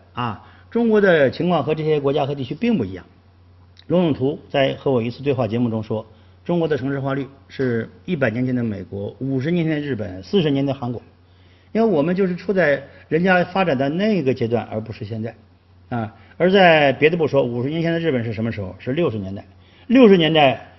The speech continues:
日本的经济一片发-，一片发达啊，六十年代日本人雄心勃勃提出了收入倍增计划，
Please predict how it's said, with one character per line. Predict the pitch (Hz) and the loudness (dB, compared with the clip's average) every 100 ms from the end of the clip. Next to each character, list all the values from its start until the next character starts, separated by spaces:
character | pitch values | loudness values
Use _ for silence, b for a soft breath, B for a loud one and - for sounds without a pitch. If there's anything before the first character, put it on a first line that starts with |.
| - | -2
日 | 190 | 2
本 | 147 127 | 4 2
的 | |
经 | 120 156 | 0 -2
济 | 135 | -4
一 | 139 | -4
片 | 135 | -4
发-， | 113 123 131 | -6 -8 -8
一 | 139 | -6
片 | 143 113 | -4 -4
发 | 120 123 | -4 -6
达 | - - | -8 -14
啊， | - 101 95 - | -12 -10 -10 -10
六 | 233 247 185 | 2 4 4
十 | 147 | 2
年 | 143 | 0
代 | 147 127 | 2 2
日 | 165 139 | 0 -2
本 | 107 | -2
人 | 104 113 - b b | -2 -8 -10 b b
雄 | - 170 180 | -4 2 2
心 | 170 | 2
勃 | 139 | 0
勃 | 135 131 | 0 -2
提 | - | -2
出 | 123 123 | -4 -2
了 | 104 | -2
收 | 127 | 0
入 | 131 117 | 0 -2
倍 | 113 120 | -2 -4
增 | 110 | -4
计 | 110 101 | -6 -8
划， | 101 | -10